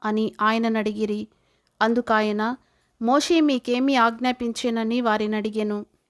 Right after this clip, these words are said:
వారు, "పరిత్యాగ పత్రిక వ్రాయించి ఆమెను విడనాడవలెనని మోషే సెలవిచ్చెనని" చెప్పగా, యేసు, "మీ హృదయ కాఠిన్యమును బట్టి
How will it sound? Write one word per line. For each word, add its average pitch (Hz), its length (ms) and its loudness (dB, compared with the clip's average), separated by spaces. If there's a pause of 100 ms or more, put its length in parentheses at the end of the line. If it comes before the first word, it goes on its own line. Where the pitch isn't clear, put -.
(260)
వారు, 214 400 2 (520)
"పరిత్యాగ 285 480 2
పత్రిక 254 480 -2
వ్రాయించి 220 800 -2 (100)
ఆమెను 220 360 2
విడనాడవలెనని 220 1080 0 (160)
మోషే 240 340 -2
సెలవిచ్చెనని" 226 880 -2 (100)
చెప్పగా, 208 460 -4 (480)
యేసు, 220 520 -2 (680)
"మీ 269 160 2
హృదయ 254 340 2
కాఠిన్యమును 285 640 0
బట్టి 247 440 -4